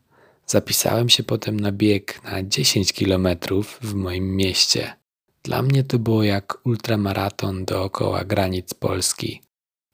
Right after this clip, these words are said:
Wziąłem udział i dobiegłem do mety w mniej niż godzinę. Czułem się z tym dobrze, aż nagle poczułem się wyśmienicie, bo wręczono mi nagrodę za zajęcie trzeciego miejsca w mojej kategorii wiekowej.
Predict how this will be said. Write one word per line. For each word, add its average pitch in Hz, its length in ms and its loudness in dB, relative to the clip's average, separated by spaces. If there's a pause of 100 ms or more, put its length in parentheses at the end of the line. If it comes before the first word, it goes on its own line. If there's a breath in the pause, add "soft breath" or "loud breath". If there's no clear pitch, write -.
Wziąłem 101 500 2
udział 98 440 0 (100)
i 107 60 -4
dobiegłem 104 680 2
do 98 160 -4
mety 98 420 -4
w 98 140 -8
mniej 95 540 -4
niż 92 280 -6
godzinę. 92 580 -4 (760)
Czułem 139 340 -2
się 135 160 0
z - 80 -8
tym 110 240 -6
dobrze, 95 600 -2
aż - 240 -2
nagle 98 300 0
poczułem 98 520 -2
się 98 200 4
wyśmienicie, 98 1040 0 (100)
bo 107 160 2
wręczono 104 640 2
mi 107 140 2
nagrodę 98 800 -2
za 101 260 -2
zajęcie 98 500 0
trzeciego 113 600 0
miejsca 101 800 -4
w - 120 -14
mojej 101 260 0
kategorii 101 680 0
wiekowej. 98 640 0